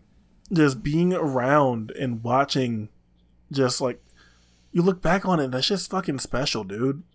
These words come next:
You look back on it, and you see Cedric and A C H and Hangman and the Bucks and Red Dragon and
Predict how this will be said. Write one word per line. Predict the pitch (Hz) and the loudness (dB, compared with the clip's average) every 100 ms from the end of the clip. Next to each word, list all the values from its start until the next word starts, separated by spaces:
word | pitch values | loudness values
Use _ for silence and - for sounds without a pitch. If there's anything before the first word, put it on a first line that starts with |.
| _ _ _ _ | _ _ _ _
You | 147 | 2
look | 151 139 | 2 2
back | 135 151 | 0 2
on | 160 151 | 2 2
it, | 135 127 | 2 -2
and | 135 | -2
you | 135 120 - - _ _ _ _ | -2 -4 -8 -20 _ _ _ _
see | - - 156 | -4 2 4
Cedric | 135 - 151 151 143 135 | 2 2 2 4 4 2
and | 120 | -2
A | 120 139 | 0 0
C | - 139 | 0 2
H | 151 123 98 - - _ _ | 4 2 -2 -10 -14 _ _
and | 143 | -4
Hangman | 127 156 170 139 107 90 104 | 0 2 4 2 -2 -8 -8
and | 120 | -4
the | 117 | 0
Bucks | 117 139 107 - - | 4 4 4 -2 -4
and | 123 107 101 - - - _ | -4 -6 -10 -16 -20 -20 _
Red | 113 139 175 | 6 8 8
Dragon | 139 147 165 127 98 | 6 6 6 4 -4
and | 92 90 | -10 -14